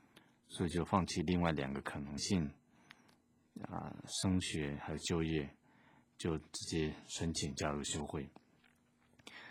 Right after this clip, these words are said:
入了修会以后，做了一年的数学，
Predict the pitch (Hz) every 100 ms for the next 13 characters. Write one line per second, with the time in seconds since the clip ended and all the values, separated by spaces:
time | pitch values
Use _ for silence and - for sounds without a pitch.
0 | - - _ - _ _ _ _ _ -
1 | 127 - 135 107 107 101 92 110 101 104
2 | 87 78 - - 78 80 71